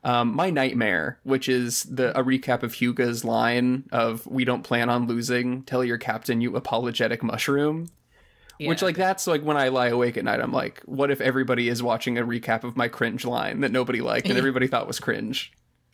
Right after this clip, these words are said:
Speaker 1: Hyuga gets to
Speaker 2: Yeah.
Speaker 1: live that.
Speaker 2: Yeah, even the guy who's like, "I'm sorry that I exist," was like, "Damn, that was a little bit,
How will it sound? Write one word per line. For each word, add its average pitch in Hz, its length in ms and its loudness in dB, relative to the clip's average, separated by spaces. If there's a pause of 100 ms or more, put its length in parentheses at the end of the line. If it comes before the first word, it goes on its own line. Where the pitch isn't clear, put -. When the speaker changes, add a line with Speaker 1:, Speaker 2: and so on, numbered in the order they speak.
(120)
Speaker 1:
Hyuga 156 240 0
gets 165 200 0
to 180 60 4
Speaker 2:
Yeah. 165 60 2
Speaker 1:
live 170 140 0
that. - 280 -2 (460)
Speaker 2:
Yeah, 160 140 0
even 170 260 -4
the 180 80 -4
guy 156 220 0
who's 156 180 -4
like, 147 160 -2
"I'm 139 140 -2
sorry 127 500 -2
that 117 240 -4
I 117 140 0
exist," 110 500 -8
was 113 160 -12
like, 107 160 -12
"Damn, 110 280 -6
that 110 100 -6
was 117 100 -12
a 131 60 -8
little 120 180 -6
bit, 110 300 -8